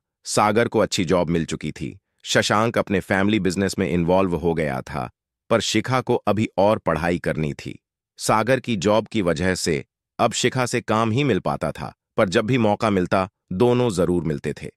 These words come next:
जहां सागर बहुत ही सिंसियर और परवाह करने वाला लड्डी डी हक्का था,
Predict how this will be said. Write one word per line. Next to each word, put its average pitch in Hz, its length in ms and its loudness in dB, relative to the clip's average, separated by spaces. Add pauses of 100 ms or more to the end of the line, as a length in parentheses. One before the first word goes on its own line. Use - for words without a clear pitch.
(440)
जहां 135 220 2
सागर 131 360 0
बहुत 113 340 0
ही 113 80 0
सिंसियर 110 540 0
और 98 160 2
परवाह 98 420 0
करने 90 300 0
वाला 85 360 0 (340)
लड्डी 98 460 2
डी 104 240 0
हक्का 85 340 -4
था, 67 260 -8